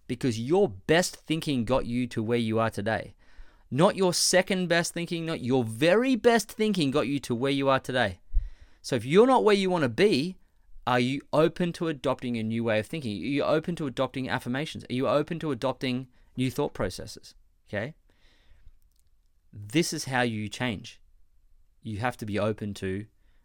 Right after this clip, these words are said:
you know, different methods. So I thought to myself, well, when I first heard about affirmations, I thought, "That's a bit weird." But I was like, "You know what? I'm so hungry for success. I'm gonna do it. I'm gonna try it." And guess what? When you write your goals down, when you put a vision board together, you stick it up on your wall, you stick it up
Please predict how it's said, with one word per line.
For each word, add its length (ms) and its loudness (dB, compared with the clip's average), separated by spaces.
you 100 -8
know, 140 -6
different 260 -6
methods. 420 -10
So 180 0
I 80 6
thought 220 -2
to 80 -10
myself, 400 -2
well, 240 -2
when 120 -2
I 60 -2
first 240 -6
heard 120 -4
about 220 -6
affirmations, 380 -10
I 60 -8
thought, 80 -10
"That's 120 -14
a 40 -16
bit 120 -12
weird." 240 -10
But 220 2
I 40 -12
was 80 -8
like, 160 -2
"You 80 -4
know 60 -2
what? 220 -2
I'm 160 -4
so 260 0
hungry 280 -2
for 100 -8
success. 460 -4
I'm 160 -6
gonna 160 -2
do 120 0
it. 60 -2
I'm 60 -8
gonna 140 -2
try 280 -4
it." 140 -10
And 120 -6
guess 180 -4
what? 200 2
When 120 -2
you 120 2
write 260 4
your 100 -2
goals 300 2
down, 260 -2
when 120 -2
you 60 -6
put 180 -6
a 40 -4
vision 280 -2
board 160 -2
together, 240 -4
you 100 -6
stick 280 -6
it 60 0
up 120 -6
on 60 -6
your 100 -2
wall, 260 0
you 80 -2
stick 280 -6
it 60 0
up 220 0